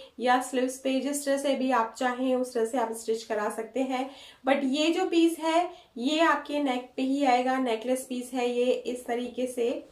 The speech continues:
आपका ये लुक आएगा इस तरह से। तो ये तो आपको zari work की designing मिल जाती है और ये आपको मिलता है जो ये blouse का कपड़ा है stitch के लिए। सैटिन silk इसका fabric है और इस तरह से डोरी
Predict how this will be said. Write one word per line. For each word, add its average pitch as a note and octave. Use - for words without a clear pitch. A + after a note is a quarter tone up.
आपका A#3+
ये A#3+
लुक A#3
आएगा G#3+
इस G#3+
तरह A3+
से। A#3
तो C4+
ये C4+
तो D#4+
आपको D#4
zari C4+
work C4
की C#4
designing A#3+
मिल B3+
जाती B3+
है C#4
और B3
ये C#4
आपको D4
मिलता C4
है C4+
जो C4
ये C4
blouse B3
का C4+
कपड़ा B3
है B3+
stitch A3+
के C4
लिए। B3
सैटिन C4
silk E4+
इसका D#4+
fabric B3
है C4+
और E4
इस C#4
तरह C4
से C#4
डोरी A#3+